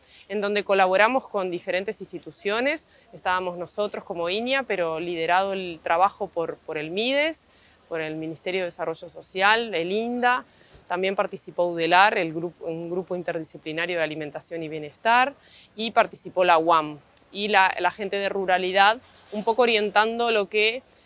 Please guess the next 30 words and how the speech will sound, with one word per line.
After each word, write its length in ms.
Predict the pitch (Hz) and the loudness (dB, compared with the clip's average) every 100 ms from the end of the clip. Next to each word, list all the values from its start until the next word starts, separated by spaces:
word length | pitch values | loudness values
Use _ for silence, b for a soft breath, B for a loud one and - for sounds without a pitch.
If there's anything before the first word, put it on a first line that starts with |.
| b - | b -6
en 260 | 170 185 | -4 -4
qué 180 | 233 220 | 0 2
rubros 400 | 214 233 220 208 | 2 0 0 0
trabajar, 760 | 202 185 185 - 262 254 240 - | 2 2 2 2 4 6 4 2
cuáles 280 | 220 220 214 | 2 2 0
son 160 | 214 | -4
aquellas 380 | 208 214 214 202 | -4 -6 -8 -8
frutas 260 | 214 214 196 | -6 -4 -2
y 60 | |
hortalizas 560 | 175 165 165 196 240 - | -2 -2 -2 -4 -10 -8
que 180 | 208 185 | -6 -2
más 540 | 185 214 240 - - b b b | 0 0 -2 -8 -20 b b b
se 240 | - 180 170 | -10 -4 2
venden, 680 | 202 226 233 233 240 233 220 - | 2 2 0 -2 -2 -6 -12 -6
eh, 840 | 165 160 160 156 156 151 151 - | -4 -2 -4 -6 -6 -8 -8 -6
en 120 | 170 | -4
el 160 | 175 170 | -4 -2
marco 460 | 185 208 208 226 202 | 2 2 2 -2 0
de 400 | 190 208 226 - | 2 2 0 -2
las 220 | 180 - | -4 -2
compras 380 | - 208 220 202 | -2 0 0 -2
del 120 | 196 | -4
Estado 640 | 180 - 208 214 220 240 | -4 2 4 4 2 0
a 140 | 185 190 | 0 2
la 80 | 190 | 2
alimenta-, 500 | 180 175 160 165 - | -2 -4 -4 -6 -8
a 140 | - 175 | -4 -2
la 320 | 170 165 160 | -2 -2 -2
producción 400 | - 180 - 196 | -4 -6 -6 -8
familiar. 500 | 196 196 180 165 120 | -4 -4 -2 -2 -2